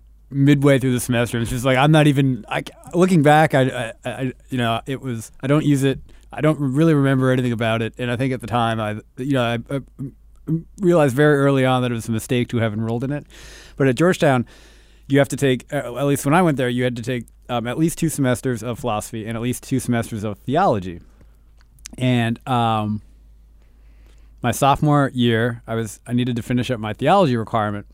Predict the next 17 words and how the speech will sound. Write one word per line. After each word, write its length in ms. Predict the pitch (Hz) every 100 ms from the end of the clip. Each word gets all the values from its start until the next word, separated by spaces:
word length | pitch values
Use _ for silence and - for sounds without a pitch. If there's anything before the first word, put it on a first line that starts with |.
| -
And 100 | 120
so 80 | 123
I 80 | 113
was 80 | 117
looking 260 | 143 143
at 100 | 127
the 80 | 127
list 340 | 117 113 -
of, 400 | 117 110 110 - -
uh, 360 | 120 110 104 - -
theology 280 | 202 269 156
classes. 420 | 120 110 107 104
And, 400 | 123 123 120 123 - - - _ - - - -
you 80 | 170
know, 140 | 165
there 360 | 156 170 160 175
were 220 | 175 170